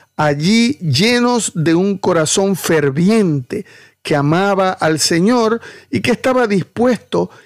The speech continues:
incluso a grandes sacrificios a favor de la causa de Dios. Pero poco a poco el formalismo, poco a poco la rutina dentro de la iglesia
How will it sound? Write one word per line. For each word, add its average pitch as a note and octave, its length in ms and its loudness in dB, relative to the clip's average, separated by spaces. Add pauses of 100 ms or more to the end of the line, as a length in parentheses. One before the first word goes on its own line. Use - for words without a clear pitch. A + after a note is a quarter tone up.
(180)
incluso F#3 640 0
a D3+ 80 0
grandes F#3 500 0
sacrificios F3+ 880 -2 (320)
a D#3 140 -2
favor F3 480 0
de E3 160 0
la D3 160 -2
causa E3+ 560 -2 (240)
de D3 180 0
Dios. C3 540 -2 (480)
Pero F#3+ 240 0
poco G#3+ 440 0
a D#3+ 140 -2
poco G#3+ 400 2
el E3 80 2
formalismo, F3+ 1200 0 (300)
poco F#3+ 420 0
a C#3+ 120 -4
poco G3 460 0
la D#3+ 260 2
rutina D#3 880 0
dentro F3+ 480 -2
de E3+ 120 0
la D#3 80 0
iglesia E3 680 0